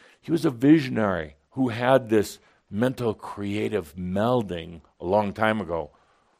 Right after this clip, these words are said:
but totally insecure, always questioning, got tiring after a while. Am I doing the right thing? Am I going the right way? Should I have done it this way or that way? Wasted a lot of energy, doubting, worrying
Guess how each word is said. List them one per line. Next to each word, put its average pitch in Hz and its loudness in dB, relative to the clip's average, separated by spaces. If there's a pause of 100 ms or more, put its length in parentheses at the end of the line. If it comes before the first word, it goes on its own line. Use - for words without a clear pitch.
(340)
but 82 -8
totally 107 0
insecure, 95 -8 (400)
always 139 6
questioning, 87 -4 (180)
got 107 2
tiring 113 0
after 85 -6
a 82 -2
while. 80 -2 (420)
Am 95 -8
I 95 -2
doing 123 6
the 117 0
right 110 2
thing? 107 -2
Am 80 -10
I 80 -6
going 127 0
the 117 2
right 107 2
way? 95 0 (220)
Should 110 -4
I 113 6
have 104 0
done 113 0
it 110 -4
this - -4
way 98 -4
or 90 0
that 101 0
way? 82 -8 (800)
Wasted 147 0
a 127 2
lot 113 4
of - -4
energy, 82 -10 (180)
doubting, 90 0
worrying 90 -2